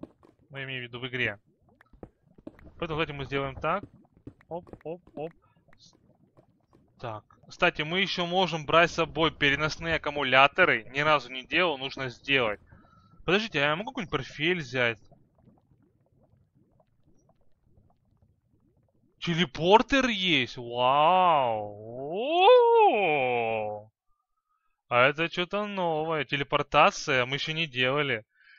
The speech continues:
Так, есть у нас телепортация, аккумулятор. Аккумулятор переносной точно есть. Так, вот они, да?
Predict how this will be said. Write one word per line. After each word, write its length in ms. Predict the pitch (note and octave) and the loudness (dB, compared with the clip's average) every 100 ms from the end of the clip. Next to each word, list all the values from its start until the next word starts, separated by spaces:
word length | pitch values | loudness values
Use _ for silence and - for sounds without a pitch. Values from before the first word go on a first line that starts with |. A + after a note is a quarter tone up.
| - | -8
Так, 140 | D3 | -8
есть 200 | B2+ E3 | -6 -8
у 40 | E3 | -8
нас 80 | - | -10
телепортация, 640 | D3 D#3+ D3+ G#3 - D3+ | -6 -4 2 2 2 -2
аккумулятор. 800 | C3+ D3+ D3+ D#3 C#3+ B2+ - A#2 | -2 -4 -4 -2 0 0 -2 -6
Аккумулятор 600 | B2 C#3+ C#3+ C#3+ C#3+ B2 | -8 -10 -8 -4 -4 -6
переносной 460 | - B2+ C3+ - C3+ | -8 -8 -8 -12 -10
точно 300 | C#3 A#2 A2+ | -8 -8 -12
есть. 360 | G#2+ G#2+ G#2 _ _ _ _ _ _ _ _ _ _ _ _ _ _ _ _ _ _ _ _ _ _ _ _ - - - - - | -12 -12 -14 _ _ _ _ _ _ _ _ _ _ _ _ _ _ _ _ _ _ _ _ _ _ _ _ -20 -20 -20 -16 0
Так, 260 | C#3+ - | 0 0
вот 400 | C3+ D3 F3+ D#3+ | -8 0 2 2
они, 240 | C3+ B2 A2+ | -4 -8 -6
да? 340 | A#2+ D#3+ G#3+ | -2 -2 -2